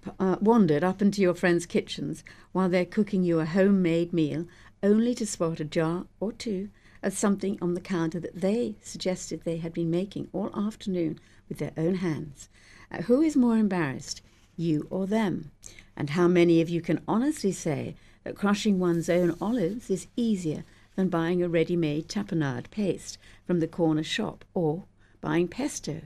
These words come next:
instead of making it. There are many dinner party disaster potentials to list. Cooking a carnivorous meal and then finding a guest has brought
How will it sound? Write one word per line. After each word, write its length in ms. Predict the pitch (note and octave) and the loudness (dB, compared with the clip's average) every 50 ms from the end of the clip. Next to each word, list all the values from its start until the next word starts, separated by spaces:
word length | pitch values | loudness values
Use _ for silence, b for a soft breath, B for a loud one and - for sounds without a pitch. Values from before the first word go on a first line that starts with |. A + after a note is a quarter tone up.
| D#3 - | -10 -10
instead 280 | D3 D3 - F3 E3+ | -8 -6 -6 -6 -6
of 100 | D#3+ E3+ | -6 -6
making 380 | E3+ F3+ F#3+ F#3+ F#3 E3+ - - | -2 -2 -2 -4 -4 -10 -12 -12
it. 180 | - - - - _ b b b b b b b b b | -12 -14 -18 -20 _ b b b b b b b b b
There 100 | - D3 | -2 -2
are 80 | C#3 C3+ | 0 2
many 380 | C#3 C#3+ D#3+ F#3+ G#3+ B3 B3+ | 2 4 4 4 4 4 4
dinner 220 | G#3 A3 G3+ G3 G3 | 4 4 4 4 2
party 340 | G3 F#3+ E3+ F3 F3 F3 E3 | 0 0 0 0 0 -2 -4
disaster 500 | F3+ E3 D#3 F3 E3 D#3+ D#3+ - - D3+ | -6 -4 -2 0 0 0 0 -2 -6 -10
potentials 560 | - E3 - - E3 D#3 - - F3 D#3+ - | -10 -8 -4 -2 -2 -2 -2 -4 -8 -8 -8
to 100 | - - | -8 -8
list. 380 | D3+ B2+ A#2 B2+ - - - - b b b b b b b | -6 -6 -8 -10 -10 -16 -18 -20 b b b b b b b
Cooking 340 | - - G#3+ G3+ A#3 A3 G#3 | -2 -2 0 4 4 4 4
a 60 | F#3+ | 4
carnivorous 640 | F3+ - F3+ E3 D3+ D#3+ F3 F#3 F#3 F#3 F3+ F3 - F#3 | 2 0 -2 0 0 0 0 0 0 -2 -2 -2 -2 -2
meal 420 | F3 F3+ F#3+ G3+ G#3+ A#3+ C#4 C4 b b b b b | 0 0 0 0 -2 -4 -4 -8 b b b b b
and 120 | F3+ F3+ | 0 2
then 140 | F#3 F#3 F3 | 2 2 0
finding 400 | E3+ - F3+ F3 F3 F3 F3+ F3 | 0 2 2 4 4 4 4 4
a 60 | E3 | 2
guest 360 | D#3+ - F3 F3+ G3 F#3+ - | 2 2 0 0 0 -2 -4
has 120 | - E3 D#3 | -6 -6 -8
brought 360 | - - F3 E3 E3 E3 | -6 -2 0 0 0 0